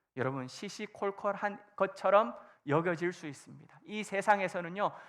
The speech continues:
저 뒤에 있는 것처럼, 관심 밖의 일처럼 여길 수도 있다는 것이지요. 평소에는 사람들 신경도 쓰지 않을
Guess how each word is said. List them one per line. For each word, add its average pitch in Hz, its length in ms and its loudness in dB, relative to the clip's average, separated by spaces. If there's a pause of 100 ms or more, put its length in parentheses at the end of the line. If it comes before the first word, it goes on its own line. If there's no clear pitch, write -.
(120)
저 196 720 12
뒤에 185 240 4
있는 170 320 -4
것처럼, 160 960 -4
관심 180 440 2
밖의 208 460 4
일처럼 196 680 6 (300)
여길 175 260 6
수도 185 300 -6
있다는 175 420 -4
것이지요. 143 640 -14 (300)
평소에는 185 500 -4
사람들 175 420 -6
신경도 165 460 -10
쓰지 160 320 -18
않을 139 240 -14